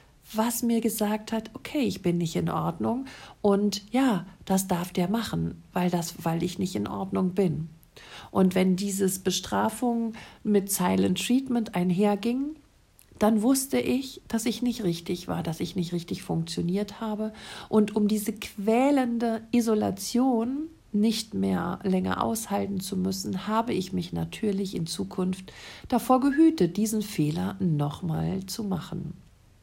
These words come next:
Du siehst, auch die Ignoranz ist eine Technik, um dem anderen die, ja, die, die, die, die Eigenständigkeit zu nehmen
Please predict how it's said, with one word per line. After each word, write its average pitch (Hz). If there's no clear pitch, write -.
Du 208
siehst, 240
auch 208
die 247
Ignoranz 202
ist 196
eine 170
Technik, 208
um 180
dem 170
anderen 214
die, 196
ja, 190
die, 180
die, 185
die, -
die -
Eigenständigkeit 180
zu -
nehmen 175